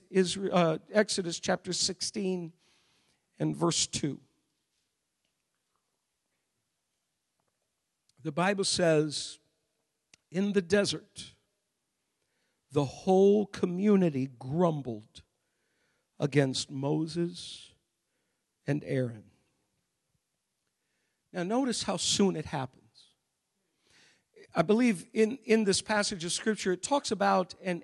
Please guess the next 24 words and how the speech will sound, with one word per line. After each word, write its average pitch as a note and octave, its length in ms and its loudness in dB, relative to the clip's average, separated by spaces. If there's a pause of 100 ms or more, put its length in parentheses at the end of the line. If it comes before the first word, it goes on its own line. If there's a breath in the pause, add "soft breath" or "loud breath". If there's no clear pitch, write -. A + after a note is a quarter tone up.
and F#3+ 160 0
it F3+ 240 -6
gives A#3 260 -2
a G#3 60 0
time A#3 460 0
frame D#3 560 -6 (520 soft breath)
that F#3 140 0
essentially A3 560 2
it G#3 100 0
was G3+ 200 4
the G#3 80 0
fifteenth C4 760 -2 (140)
day G#3 460 4
of D3+ 180 -4
the F3 80 -6
second B3+ 880 -2
month F#3 720 0
after G3 460 -4
they E3+ 180 -8
had D3+ 180 -4
come D#3 320 -10
out C#3+ 440 -4 (880)
of D3+ 240 -4
Egypt. - 500 -12